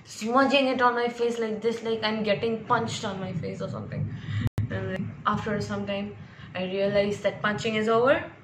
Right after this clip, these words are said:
I am no longer a punching bag, and I can be put out. So after that, he was like, "Upar takao." When I did that, he was putting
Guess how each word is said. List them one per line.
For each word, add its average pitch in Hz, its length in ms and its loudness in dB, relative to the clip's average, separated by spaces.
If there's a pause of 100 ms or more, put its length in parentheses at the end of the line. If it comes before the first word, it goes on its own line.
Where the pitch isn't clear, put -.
(240)
I - 120 2
am 208 240 2
no 233 80 6
longer 339 460 8
a 349 60 4
punching 359 440 4
bag, 294 460 10
and 180 220 -2
I 175 120 -2
can 175 360 -10
be 180 200 -10 (200)
put 233 300 2 (640)
out. - 420 -10 (280)
So - 240 -18 (560)
after - 260 -2
that, - 240 -10
he - 240 -14
was 185 180 -12
like, 175 200 -10 (640)
"Upar 247 320 8
takao." - 300 -2 (580)
When 233 180 2
I 269 120 6
did 269 240 6
that, 226 280 2 (300)
he 254 140 2
was 262 180 6
putting 269 640 0